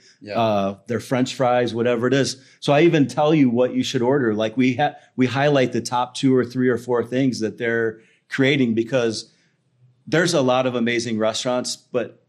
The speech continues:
Speaker 2: it's really hard to do twelve to twenty things, like, through the roof.
Speaker 1: Yeah,
Speaker 2: So I've tried
Speaker 1: of course.
Speaker 2: to, I've done the homework. So you're getting the through, what I experience is through the roof in flavor, execution, everything.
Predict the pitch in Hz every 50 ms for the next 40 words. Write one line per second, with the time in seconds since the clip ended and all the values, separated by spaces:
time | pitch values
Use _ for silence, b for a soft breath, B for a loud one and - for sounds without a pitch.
0 | _ _ - 131 123 - 139 147 147 135 127 123 117 123 120 120 120 113 113 107
1 | 101 113 113 113 113 104 101 - _ - - - 120 113 113 113 101 107 107 -
2 | - 117 110 113 123 123 120 120 135 123 123 123 117 110 - b b b b b
3 | b b b - 131 127 123 - - 151 147 143 131 123 127 131 127 113 98 -
4 | - - - 120 113 107 98 - - 143 127 135 127 - - 151 139 139 135 143
5 | 135 123 110 - - 135 139 120 135 151 139 135 127 123 135 139 143 143 139 131
6 | 117 - - 131 120 117 117 110 110 127 135 123 151 156 147 147 135 127 120 123
7 | 117 120 135 131 131 135 131 131 - 123 127 120 110 110 123 120 120 123 139 143
8 | 139 139 - - 131 120 117 113 113 104 - 120 110 95 - - - 131 127 117
9 | 110 107 110 117 117 110 110 - b b b b b b b 110 113 110 - -
10 | 127 127 127 127 131 117 123 127 127 120 107 117 117 - 131 123 117 - 123 117
11 | 117 120 117 101 101 101 101 101 95 - 98 95 90 85